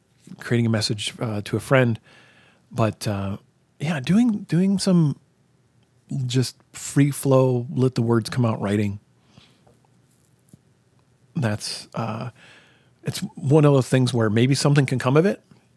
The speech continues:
All of a sudden, getting thoughts out of my head helps me see a problem from a fresh perspective. And, uh, um, it's almost like the writing is, in a way, is, is taking something that,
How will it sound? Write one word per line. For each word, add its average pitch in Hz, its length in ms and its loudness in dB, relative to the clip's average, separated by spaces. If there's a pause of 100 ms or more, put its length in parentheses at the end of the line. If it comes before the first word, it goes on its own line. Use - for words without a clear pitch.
(1500)
All 143 140 -2
of 110 60 0
a 101 40 -4
sudden, 120 320 0
getting 113 300 2
thoughts 117 260 -2
out 165 100 -2
of 165 60 0
my 120 100 0
head 117 380 -2 (460)
helps - 280 -2
me 113 220 2
see 117 240 0
a 101 60 -4
problem 131 580 2 (680)
from 127 300 2
a 117 80 2
fresh - 480 -2 (240)
perspective. - 800 -2 (540)
And, 98 420 -4
uh, 95 300 -8 (800)
um, 113 400 -12
it's 110 100 -4
almost 120 300 0
like 190 160 -2
the 117 80 -2
writing 113 480 0
is, 107 200 -2
in 110 140 -4
a 104 60 0
way, 101 260 0
is, 98 240 -4
is 101 160 -8
taking 120 400 -2
something 110 440 -4
that, 104 200 -6